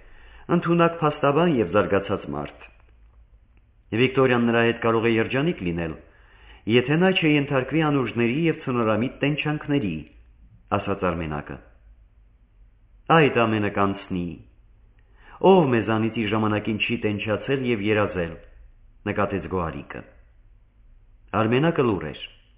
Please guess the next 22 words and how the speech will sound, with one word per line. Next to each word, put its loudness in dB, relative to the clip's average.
Գոհարիկը 4
նրան 4
այդպես -2
մտազբաղ 0
չէր -2
տեսել։ -6
«Իրերի 2
ներկա 4
վիճակում 0
ես 2
չէի 0
ուզենա, 0
որ 2
Վիկտորիան 0
հանդիպումներ -2
ունենար, 0
որոնք 4
կարող 4
են 2
նրա 2
մտքերը 0
և 2